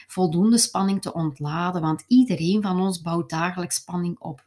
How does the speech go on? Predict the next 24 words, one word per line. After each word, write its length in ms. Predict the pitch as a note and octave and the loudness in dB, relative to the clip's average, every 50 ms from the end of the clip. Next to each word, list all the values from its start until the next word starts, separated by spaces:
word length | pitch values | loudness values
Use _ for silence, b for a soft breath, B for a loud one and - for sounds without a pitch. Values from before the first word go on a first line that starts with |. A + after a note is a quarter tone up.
| _ _ | _ _
Sowieso, 580 | - - G3+ G3 G#3 G#3+ G3+ G3 F#3 F#3 D#3 | -8 -4 -2 -2 0 -2 -2 -2 -2 -2 -2
hè, 100 | B2+ - | -2 -2
daar 140 | D#3+ F#3+ F#3+ | -2 -4 -4
kan 220 | - F#3+ F#3 F3 E3+ | -4 -4 -4 -2 -2
je 60 | E3 | -2
niet 180 | D#3 D3+ C#3+ | -2 -2 -4
buiten. 580 | C#3 - C#3+ D3 D#3+ F#3+ G#3+ - - D4 D4 D4+ B B B B B B B | -4 -6 -6 -6 -6 -6 -8 -8 -8 -8 -8 -8 B B B B B B B
En 100 | - F3 | -6 -6
het 100 | D3 C3+ | -4 -2
is 100 | F#3+ F#3+ | -2 -2
dan 160 | - A3 G#3+ | 0 0 0
ook 140 | G#3+ G3+ G#3 | 0 -2 -2
heel 280 | - E3 E3 F3 F#3+ F#3+ | -4 -4 -2 0 0 -2
belangrijk 520 | F#3+ F#3+ F3+ F#3 F#3 F#3+ F#3+ F#3 F#3 F#3 - | -2 -2 -2 0 0 0 0 0 -2 -2 -4
om 160 | - D#3 D#3 | -2 -2 -2
regelmatig 800 | - D#3 D#3 E3+ F#3+ G3 F3+ E3 D#3+ D#3+ D#3 E3 - - D#3+ D3 | 0 0 -2 -2 -2 -2 -2 -2 -2 -2 -2 -4 -4 -8 -10 -6
die 140 | - D3 D3 | -4 -2 -2
spanning 520 | C3+ - - - D3 D3 D3 D3 D3+ C#3 | -2 -2 -4 -4 -2 0 0 0 -2 -4
te 120 | - D#3 C#3 | -8 -12 -8
gaan 320 | - C#3+ C#3 C#3 C3+ C3 - | -4 -2 -2 0 -2 -2 -4
ontladen. 800 | - E3+ D#3+ - - D3 C#3 C3+ B2+ B2 - - - C#3 C3 - _ _ _ _ _ _ _ _ _ _ _ _ _ _ _ _ - B B B B B B B B B B B B B B _ | -8 -10 -10 -10 -8 -6 -4 -4 -4 -4 -6 -8 -10 -14 -16 -16 _ _ _ _ _ _ _ _ _ _ _ _ _ _ _ _ -20 B B B B B B B B B B B B B B _
Tip 220 | - C#4 B3+ - | 0 0 2 6
nummer 380 | - B3+ B3+ B3 B3 B3 A#3+ - | 10 12 12 12 12 10 8 4
twee. 580 | - - - D#3 D#3 D3 C#3 C3 C3 - - | -2 -4 -2 -2 0 2 2 2 2 0 -4